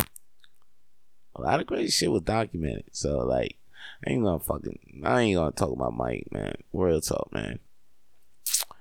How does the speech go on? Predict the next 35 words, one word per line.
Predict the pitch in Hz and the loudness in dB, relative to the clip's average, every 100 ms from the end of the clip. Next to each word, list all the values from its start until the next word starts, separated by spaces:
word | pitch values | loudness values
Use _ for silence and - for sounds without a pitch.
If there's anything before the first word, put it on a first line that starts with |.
| - - - - - - - 78 | -20 -20 -20 -20 -20 -20 -4 0
And, | 87 - | 0 0
and | 87 82 78 | 2 2 2
white | 71 64 | 2 0
people. | - - - 55 | -2 -4 -4 -2
I | 78 | 0
ain't | 95 | 2
gonna | 85 | 2
talk | 76 98 - - - - - | 2 2 0 -6 -16 -18 -8
too, | - 95 78 - - - | 0 0 0 -10 -8 -2
too | 101 | 0
much | 82 65 - | 0 -2 -2
more | 71 71 - - - - - - - | 0 0 -2 -6 -16 -20 -20 -8 -2
about | 58 73 - | 2 2 0
white | 69 - | -2 -2
people | - - - | -4 -4 -8
like | 50 50 | -8 -8
that. | - 50 - - - - - - - - - - - - - - - - - - - - - - - - - - - - - - | -8 -6 -8 -12 -20 -20 -20 -20 -20 -20 -20 -20 -20 -20 -20 -20 -20 -20 -20 -20 -20 -20 -20 -20 -20 -20 -20 -20 -20 -20 -16 4
There's | - 233 | 6 8
one | 127 | 6
more | 101 90 | 6 4
thing | - 82 80 78 | 2 -2 0 0
I | 78 | 2
gotta | 80 78 | 4 4
say | 82 | 2
about | 73 71 67 | 2 4 4
white | 64 67 | 2 0
people, | - - | -2 -2
though. | 60 50 - | -2 -2 2
Just | 143 - | 2 4
one | 107 76 | 4 4
thing, | - 57 58 | -2 -6 -4
just | 90 - | -2 -2
one | 71 | -4
thing, | - 60 50 | -4 -6 -4
though. | - - | -4 -4